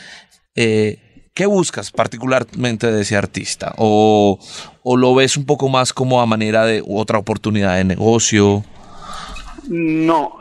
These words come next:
Speaker 2: eh, lo que buscamos en esos casos es saber que para nosotros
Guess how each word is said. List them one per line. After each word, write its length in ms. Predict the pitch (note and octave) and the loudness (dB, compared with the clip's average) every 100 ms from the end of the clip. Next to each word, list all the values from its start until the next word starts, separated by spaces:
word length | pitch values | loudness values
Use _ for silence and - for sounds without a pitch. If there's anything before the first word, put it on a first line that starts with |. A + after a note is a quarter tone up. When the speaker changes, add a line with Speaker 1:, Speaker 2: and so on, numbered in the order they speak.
| D3+ | -2
Speaker 2:
eh, 300 | C#3 C3+ - | 0 0 -2
lo 200 | C#3 C3+ | -2 -2
que 220 | C#3+ C3+ | 0 0
buscamos 580 | C3 C#3 - F3 F3 F3+ - | 0 -8 -4 -2 0 -4 -4
en 140 | D3 | -4
esos 200 | D3 C#3 - | -4 -6 -4
casos 360 | D#3 C#3+ - D#3+ - - | -2 -2 -2 -4 -6 -2
es 140 | C3+ C3+ - - - | -2 -2 -12 -14 -4
saber 400 | B2+ B2+ F#3+ D4+ - - - - - - - - | -2 0 -2 -4 -14 -20 -20 -20 -20 -20 -12 -4
que 120 | C3 | -4
para 320 | - A#2 A#2 | -2 -2 -2
nosotros 480 | A#2+ A2+ C3+ C3 B2+ | -6 -6 -4 -2 -2